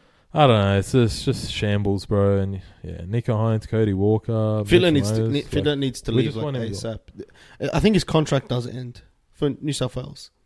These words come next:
Speaker 1: Uh, yeah, I think so. And, yeah.
Speaker 2: He, uh, he's done.
Speaker 1: From what I,
Speaker 2: He
Speaker 1: we've
Speaker 2: is
Speaker 1: lost three of the last four.
Speaker 2: Yeah.
Speaker 1: I thought he's won two out of six, but
Speaker 2: No,
Speaker 1: it's
Speaker 2: three three.
Speaker 1: three and three.
Speaker 2: Three three.
Speaker 1: So if I said that last week just to clarify it,
Speaker 2: No, get him
Speaker 1: guys.
Speaker 2: out. Yeah, he needs to go.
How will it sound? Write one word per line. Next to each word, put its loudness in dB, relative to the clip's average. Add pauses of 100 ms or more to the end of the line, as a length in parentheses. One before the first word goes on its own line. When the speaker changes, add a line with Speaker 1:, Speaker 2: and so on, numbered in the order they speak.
Speaker 1:
Uh, 0
yeah, 8
I 10
think 0
so. 8
And, 0
yeah. 0 (140)
Speaker 2:
He, 2
uh, 4
he's 2
done. 2
Speaker 1:
From 2
what 4
I, 0 (220)
Speaker 2:
He 8
Speaker 1:
we've 12
Speaker 2:
is 6
Speaker 1:
lost 6
three 10
of 8
the 8
last 6
four. 0 (320)
Speaker 2:
Yeah. -10
Speaker 1:
I 6
thought 10
he's 8
won 8
two 6
out 6
of 2
six, -4
but 0
Speaker 2:
No, 2
Speaker 1:
it's -4
Speaker 2:
three 2
three. 8
Speaker 1:
three 8
and -2
three. 4 (100)
Speaker 2:
Three -4
three. -12 (180)
Speaker 1:
So -2
if -4
I 0
said -2
that 2
last -2
week -2
just -8
to -4
clarify -4
it, -6
Speaker 2:
No, -2
get 2
him 4
Speaker 1:
guys. -2
Speaker 2:
out. -12
Yeah, -2
he -2
needs 0
to -12
go. -12